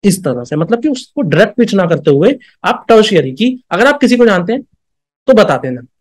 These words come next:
अगर आप किसी को जानते हो कि वो सीखना चाहता है तो उनके साथ मुझे कॉन्टैक्ट करा देना। इस तरह से आप टर्शियरी भी कर सकते हो, जो आपको अच्छा लगे। तो कैसी थी मेरी टिप या फिर कैसी थी ये सीटीए स्टोरी, ये जरूर कमेंट करके बताना, है ना?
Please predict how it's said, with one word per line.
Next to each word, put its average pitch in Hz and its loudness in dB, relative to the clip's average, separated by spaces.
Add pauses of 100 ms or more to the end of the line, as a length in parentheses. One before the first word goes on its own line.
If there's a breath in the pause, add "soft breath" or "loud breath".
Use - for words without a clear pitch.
(140)
अगर 226 2
आप 269 -2
किसी 233 2
को 240 4
जानते 208 2
हो 233 -4
कि 214 -2
वो 214 0
सीखना 196 -2
चाहता 196 -4
है 262 -10
तो - -8
उनके 233 4
साथ 208 -2 (480)
मुझे 180 2
कॉन्टैक्ट 156 -2
करा 135 -4
देना। 156 -4
इस 190 -6
तरह 139 -2
से 202 -10
आप 254 -10 (140)
टर्शियरी 143 0
भी 190 -2
कर 208 -6
सकते 208 -10
हो, 180 -2
जो 208 2
आपको 208 -2
अच्छा 196 -6
लगे। 170 -6 (640)
तो - -6
कैसी 208 2
थी 214 4
मेरी 214 4
टिप 214 -2 (140)
या 160 0
फिर 165 -4
कैसी 175 -2
थी 196 -4
ये 202 -2
सीटीए 180 -2
स्टोरी, 160 0
ये 160 2
जरूर 147 -2
कमेंट 147 0
करके 147 -4
बताना, 143 -2
है - -10
ना? 180 -4